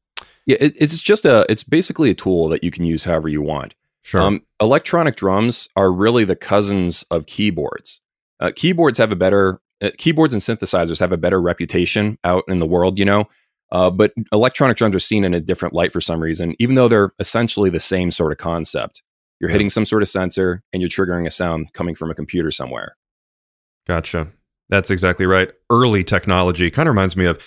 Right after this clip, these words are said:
Speaker 2: and we'll move on here and I'll quit just saying random things, but it reminds me of, like, how they're like, you know, "Oh, the, you know,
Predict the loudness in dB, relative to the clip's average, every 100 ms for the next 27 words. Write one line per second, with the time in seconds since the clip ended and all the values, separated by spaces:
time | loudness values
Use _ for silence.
0 | _ 4 4 4 2 0 0 0 0 -2
1 | -2 -6 -10 -20 _ _ -20 -4 -2 0
2 | 0 0 0 -2 -2 0 0 0 -6 _
3 | _ 0 2 4 2 2 0 0 0 -2
4 | -2 -2 0 0 0 -2 -4 -4 -2 -4
5 | -2 0 2 2 0 -4 -4 -4 -4 -8